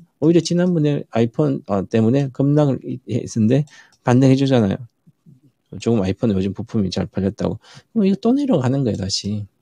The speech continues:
그래서 크게 내려가지는 않을 수 있지만 추가 매수할 수 있는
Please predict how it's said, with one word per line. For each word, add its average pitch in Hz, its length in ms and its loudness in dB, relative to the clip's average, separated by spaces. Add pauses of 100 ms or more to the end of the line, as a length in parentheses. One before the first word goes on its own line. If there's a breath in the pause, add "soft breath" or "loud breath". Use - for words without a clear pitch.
(920 loud breath)
그래서 151 300 2
크게 240 320 2
내려가지는 202 580 2
않을 123 200 0
수 139 100 -6
있지만 110 640 -2
추가 160 260 -2
매수할 185 380 2
수 147 160 -2
있는 160 400 2